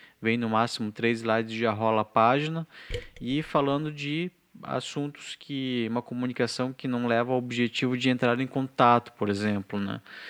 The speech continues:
Então, sem esse foco em vista, o site acaba ficando meio que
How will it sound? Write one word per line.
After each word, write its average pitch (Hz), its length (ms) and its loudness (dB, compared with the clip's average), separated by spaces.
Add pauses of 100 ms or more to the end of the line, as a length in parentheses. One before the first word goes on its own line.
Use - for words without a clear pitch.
(340)
Então, 117 640 2
sem 147 440 2
esse 143 260 2
foco - 640 4
em 113 140 2
vista, 135 540 0 (400)
o 120 80 0
site 120 360 4
acaba 123 320 6
ficando 123 480 4
meio 127 280 4
que 131 460 -2